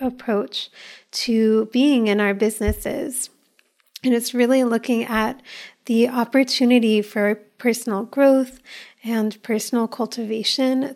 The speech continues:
through being in small business. You know, so many of us,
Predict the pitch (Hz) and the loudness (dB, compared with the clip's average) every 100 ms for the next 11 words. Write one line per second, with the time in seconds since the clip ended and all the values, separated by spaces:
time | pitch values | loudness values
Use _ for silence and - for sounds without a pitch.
0 | - 233 226 226 226 226 226 226 - 240 | -8 -2 0 0 -2 -4 -4 -6 -6 -4
1 | 226 - 226 247 302 269 - 302 311 - | -4 -6 -8 -8 -8 -10 -10 -10 -10 -12
2 | - - _ - - - - 226 220 214 | -14 -18 _ -20 -20 -14 -6 -2 0 0
3 | 214 208 - - _ - - 254 254 254 | 0 -2 -4 -10 _ -16 -2 2 4 6
4 | 247 233 214 208 196 208 202 | 4 4 2 2 2 2 -2